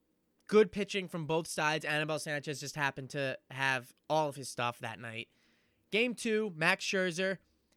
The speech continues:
he brings a no-hitter through six innings. Start of the seventh inning, Paul Goldschmidt leads it off with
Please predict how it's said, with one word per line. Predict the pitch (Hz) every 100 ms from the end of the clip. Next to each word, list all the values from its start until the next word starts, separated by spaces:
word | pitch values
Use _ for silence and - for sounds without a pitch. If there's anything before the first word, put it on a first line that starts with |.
| _
he | - 247 320
brings | 277 254 220 180
a | 190
no-hitter | 190 180 165 170 170 208 - _ _ _ _ -
through | 247
six | 240 - - 381 -
innings. | 208 170 123 104 95 - - _ _ _ _ _ _ _ _ _ _ _ _ _ _ _ _ _ _ _ _ _ _ _ _ _ _
Start | - 262 262
of |
the | 247
seventh | - 247 226 214
inning, | 226 214
Paul | 202 220
Goldschmidt | 185 202 180 202 208
leads | 185 190 160
it | 175
off | 175 170 -
with | 165 170